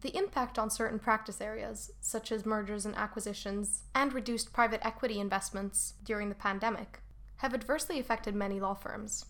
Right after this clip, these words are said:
causing many to continue cutting roles across their international offices. These include international firms such as Reed Smith and B C L P, which have launched new redundancy rounds in recent weeks. However, the full effects of the pandemic on law firms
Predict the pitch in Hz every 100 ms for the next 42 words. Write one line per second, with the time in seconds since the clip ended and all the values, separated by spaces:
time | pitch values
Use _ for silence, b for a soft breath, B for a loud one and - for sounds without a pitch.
0 | - - 262 247 247 269 285 262 - 226
1 | 233 254 233 214 226 208 196 196 - 220
2 | 202 - - - 220 214 - 208 208 -
3 | 202 190 202 202 202 196 - - 208 -
4 | - - 311 330 403 - 285 240 - 233
5 | 220 - 220 - 165 180 220 - - 214
6 | 220 202 240 240 220 196 - - 214 208
7 | 214 - 202 190 - 240 202 - 277 -
8 | 294 240 233 220 - - 233 254 226 214
9 | 208 196 202 190 190 190 - 208 190 -
10 | 190 202 202 - - - - - 240 -
11 | 208 214 - - - - 254 294 370 349
12 | 269 262 254 220 214 220 220 220 202 -
13 | 220 220 226 233 - - 226 -